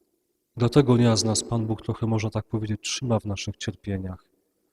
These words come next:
bo On widzi więcej, bo On widzi perspektywę krzyża. Dlatego szybko chcemy wychodzić z naszego cierpiętnictwa, chcemy wychodzić szybko z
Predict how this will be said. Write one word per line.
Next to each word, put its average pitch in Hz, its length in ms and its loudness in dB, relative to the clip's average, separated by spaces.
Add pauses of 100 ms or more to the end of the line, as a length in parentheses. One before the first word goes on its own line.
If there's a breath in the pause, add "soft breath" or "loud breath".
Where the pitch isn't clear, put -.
(280)
bo 123 180 4
On 139 220 4
widzi 123 300 2
więcej, 104 580 0
bo 113 140 2
On 123 120 2
widzi 120 240 -2
perspektywę 117 640 0
krzyża. 92 540 -2 (1800)
Dlatego 120 300 2
szybko - 360 0
chcemy 120 320 2
wychodzić 107 440 2
z 98 60 0
naszego 104 340 -2
cierpiętnictwa, 104 840 -4
chcemy 113 280 -2
wychodzić 110 440 -2
szybko - 440 -4 (340 soft breath)
z - 140 -2